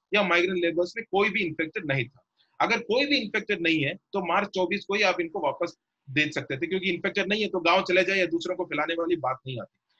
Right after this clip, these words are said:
अगर मान लीजिए कुछ लोग infected थे, तो आपने क्या किया? कुछ लोग infected है, तो आपने उनको कहा कि वापस जहां जहां आप रहते हैं, वहां चले जाइए। और इन लोग कैसे रहते हैं? झुग्गियों में रहते हैं, construction site में जाएंगे तो tin shed है, tin sheds में रहते हैं, और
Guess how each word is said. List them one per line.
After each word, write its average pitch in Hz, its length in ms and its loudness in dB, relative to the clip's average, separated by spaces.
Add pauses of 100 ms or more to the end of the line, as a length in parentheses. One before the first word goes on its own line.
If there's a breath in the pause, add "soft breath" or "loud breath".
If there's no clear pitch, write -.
(300)
अगर 214 200 4
मान 214 220 2
लीजिए 226 260 -4
कुछ - 300 -4
लोग 190 140 2
infected 135 440 -4
थे, 95 180 -14
तो - 360 -8
आपने 190 360 2
क्या 165 180 0
किया? 110 260 -4
कुछ 214 280 -8
लोग 208 140 -2
infected 208 400 -4
है, 214 80 0
तो 175 120 -4
आपने 165 220 -4
उनको 180 220 -6
कहा 156 260 -2
कि 196 140 -6
वापस 156 560 2 (200)
जहां 175 240 2
जहां 196 200 4
आप 185 140 2
रहते 147 280 0
हैं, 190 180 2
वहां 165 240 2
चले 131 220 -2
जाइए। 101 240 -12 (240)
और 175 140 6
इन 170 60 0
लोग 202 220 0
कैसे 180 240 0
रहते 190 260 0
हैं? 196 160 -6 (280)
झुग्गियों 151 320 -2
में 196 120 2
रहते 175 260 2
हैं, 160 140 -4
construction 170 460 -4
site 180 360 -2
में 180 80 -4
जाएंगे 175 340 -2
तो 180 240 -6 (260)
tin 226 180 0
shed 202 240 0
है, 151 160 0 (220)
tin 220 160 0
sheds 196 340 -2
में 175 80 0
रहते 160 240 0
हैं, 151 160 -4 (260)
और 202 280 4